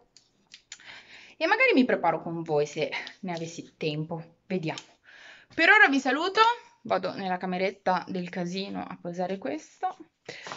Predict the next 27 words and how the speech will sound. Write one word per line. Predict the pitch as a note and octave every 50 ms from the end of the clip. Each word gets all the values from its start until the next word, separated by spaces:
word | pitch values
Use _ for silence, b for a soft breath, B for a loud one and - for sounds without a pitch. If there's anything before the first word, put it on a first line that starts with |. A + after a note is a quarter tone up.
| B B B B _
Vi | A#3 A#3+ D#4 D#4+
saluto | D#4 - A#3 G3+ A3 A#3 B3+ C4 C#4+ C#4 - D#4 D#4 E4 E4+ - -
e | - A3 G#3+ G#3+ G#3+ G3+ G3+ G3 G3 F#3+ F#3 F#3 F#3 F#3 F3+ F#3+
vi | F#3+ G3+ A3+ A#3
ringrazio | A#3 A3+ A3+ A3 A3+ G#3 G#3 G3+ - G#3+
per | G3 G#3 G#3
essere | A#3+ B3 A#3+ G#3 G#3
stati | A3 A3 G#3 G#3+
con | G#3 G3+ G3+ G#3+ G#3 G3 G3+ G3
me, | G#3 A3 A#3+ C4+ D#4+ D#4+
perché | - - A3 A3 G3 F#3
comunque | F#3+ G3 G#3 A3+ A3+ A#3+
mi | G#3 F#3+
date | F3+ F#3 F#3 F3+ F#3 F#3+ F3+ F3 -
una | - G#3 G3+ F#3+ F#3
forza | F#3+ - G#3 G#3 G#3 G#3+ G#3+ G#3+ - - G3
e | F#3+
una | F#3+ F#3+ F#3+ F#3+
voglia | G3 G#3 G#3 G3+ G#3 G#3+ G3+ G3+ G3 F#3+ F#3+ - - B B B B B B B B _
di | - G3+
fare | F#3+ - - G3 F#3+ F#3+
sempre | F#3+ - B3 B3+ B3+ B3 B3 A#3
di | A3 G#3+
più | G#3 - A#3 A#3
e | A3
sempre | G#3+ - G#3 G3+ G#3 G3+ G3+
meglio. | G3+ G#3 G#3+ B3 C4+ D4 D#4 D#4 E4 F#4